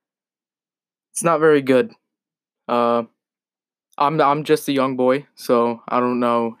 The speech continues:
everything about it, but all I do know is that my teachers in school have been telling me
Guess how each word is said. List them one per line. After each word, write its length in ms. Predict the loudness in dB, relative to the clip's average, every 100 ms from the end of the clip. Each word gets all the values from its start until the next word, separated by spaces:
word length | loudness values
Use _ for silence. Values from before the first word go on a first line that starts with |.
| -6
everything 380 | -4 -4 -4 -6
about 260 | -4 -4
it, 120 | -6 -10 -20 -20 _
but 320 | 0 2 0 -4 _ _ _ _ _ -4
all 280 | 0 2
I 120 | 2 0
do 320 | -4 -2 0
know 240 | 0 -2
is 100 | 0
that 240 | 0 0 0
my 140 | -4
teachers 420 | -4 -4 -2 -4
in 80 | -6
school 420 | -4 -2 -2 -2 _ _ _ _ -6
have 80 | -6
been 140 | -4
telling 280 | -2 -2 -2
me 220 | -6 -12